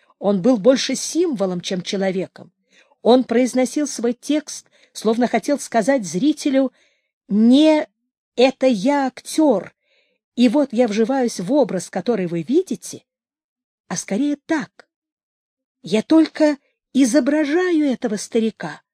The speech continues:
и с его помощью хотел бы поделиться с вами мыслью автора". Алексу больше пришлось по вкусу второе решение. Оно было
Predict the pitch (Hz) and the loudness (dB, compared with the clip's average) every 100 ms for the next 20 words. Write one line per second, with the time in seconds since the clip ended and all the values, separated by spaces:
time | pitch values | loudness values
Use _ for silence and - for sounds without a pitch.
0 | _ _ _ - 247 - 196 214 - 370 | _ _ _ -2 -2 -2 -4 -4 0 0
1 | 359 226 - - - 214 330 320 277 302 | 0 -2 -4 -8 -6 -2 0 2 2 -2
2 | _ _ _ - 254 202 262 349 370 330 | _ _ _ -2 0 2 2 2 0 -4
3 | 285 247 294 294 285 269 _ 185 196 254 | -4 -4 -2 -2 -4 -6 _ -2 0 0
4 | - 220 226 226 _ - 160 - - 156 | -2 -6 -6 -6 _ -12 -12 -14 -20 -20
5 | 110 _ _ _ _ _ _ _ _ 254 | -20 _ _ _ _ _ _ _ _ 2
6 | 294 240 - - - _ _ _ _ _ | 2 -2 -8 -12 -14 _ _ _ _ _
7 | _ _ _ 165 240 294 - 254 - 220 | _ _ _ 0 4 4 2 -4 -2 -4
8 | - 220 226 - 185 - 214 - 202 - | -2 -2 -4 -6 -8 -4 -6 -4 -8 0
9 | 208 226 233 180 160 - 160 151 113 113 | 2 4 4 2 -4 -10 -10 -14 -20 -20
10 | _ _ _ _ _ _ _ _ - 220 | _ _ _ _ _ _ _ _ 0 2
11 | 262 254 277 277 | 4 2 2 2